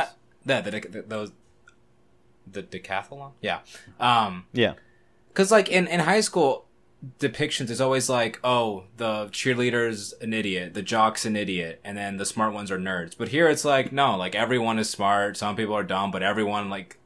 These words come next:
Speaker 1: gets up to their own different things. These guys became, like, drug lords in their high school and then got really violent. But, like, like, I, I don't know. I, I feel like that's a,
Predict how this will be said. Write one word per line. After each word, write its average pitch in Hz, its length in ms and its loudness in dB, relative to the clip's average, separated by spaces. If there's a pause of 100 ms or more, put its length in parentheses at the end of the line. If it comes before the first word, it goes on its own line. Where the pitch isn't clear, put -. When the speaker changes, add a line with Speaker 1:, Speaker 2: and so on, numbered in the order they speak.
Speaker 1:
gets 101 280 -2
up 101 240 -2
to 107 100 -2
their 92 160 -2
own 98 260 0
different 98 300 -6
things. 95 300 -4
These 92 100 -10
guys 95 220 -2
became, 98 340 -8
like, 92 200 -8 (120)
drug 90 340 -6
lords 90 300 -6
in 92 60 -4
their 85 120 -6
high 87 160 -4
school 87 300 -6
and 85 100 -10
then 85 140 -12
got 85 180 -6
really 90 160 -6
violent. 90 380 -6
But, 95 120 -4
like, 85 200 -6 (460)
like, 101 260 -8 (280)
I, 113 220 2
I 131 40 8
don't 143 80 8
know. 156 80 10
I, 110 220 6
I 113 40 -2
feel 147 140 4
like 110 80 2
that's 127 180 4
a, 107 160 2